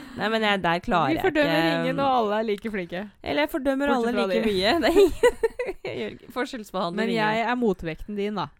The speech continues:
Speaker 1: Ja, å ja, for
Speaker 2: Du
Speaker 1: du er så fordomsfri
Speaker 2: Nei,
Speaker 1: da, eller?
Speaker 2: men jeg, nei da, jeg er ikke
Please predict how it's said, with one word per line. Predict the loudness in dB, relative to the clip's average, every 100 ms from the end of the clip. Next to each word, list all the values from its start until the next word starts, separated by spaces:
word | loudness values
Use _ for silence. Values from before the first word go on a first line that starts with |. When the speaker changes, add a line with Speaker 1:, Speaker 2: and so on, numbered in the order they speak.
| _
Speaker 1:
Ja, | -6 -2 0
å | 0 2
ja, | 0
for | -2
Speaker 2:
Du | -4 2
Speaker 1:
du | 2
er | 2 0
så | -6
fordomsfri | -6 -6 -4 -6 -2 0
Speaker 2:
Nei, | 2 2 0 0 -2
Speaker 1:
da, | 0
eller? | 2 2
Speaker 2:
men | 2 0
jeg, | -2 -4 -6 -12 -18 -12
nei | -6 -4 -2
da, | 0 -2 -4
jeg | -8 -6
er | -10 -14
ikke | _ -10